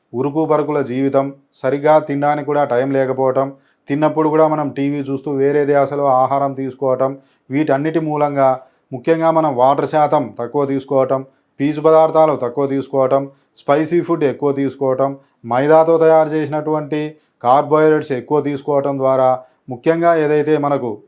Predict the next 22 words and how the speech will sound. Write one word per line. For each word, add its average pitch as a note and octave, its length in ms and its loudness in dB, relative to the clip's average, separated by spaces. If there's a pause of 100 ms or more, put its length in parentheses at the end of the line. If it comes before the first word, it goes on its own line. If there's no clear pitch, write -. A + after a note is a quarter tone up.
ఫీకల్ D#3 400 -2
మ్యాటర్, D3 400 2 (140)
మల B2+ 160 -2
పదార్థంలోని D3+ 960 0 (280)
ద్రవ C3 200 2
పదార్థం D3 520 2
మరియు C#3 240 -2
పీచు C#3 300 -8
పదార్థాల D3+ 480 0
శాతం C#3+ 340 -6
తగ్గటం C3+ 400 -2
ద్వారా C3 400 2 (360)
చాలామంది D#3 560 2
వందలో D#3 440 2
దాదాపు D3 560 2
థర్టీ C3+ 280 -4
to D#3 200 -6
థర్టీ C#3 240 0
ఫైవ్ C#3+ 220 -4
పర్సెంట్ C#3 340 -2
మంది C#3+ 240 -4
ఎక్కువగా C#3 540 0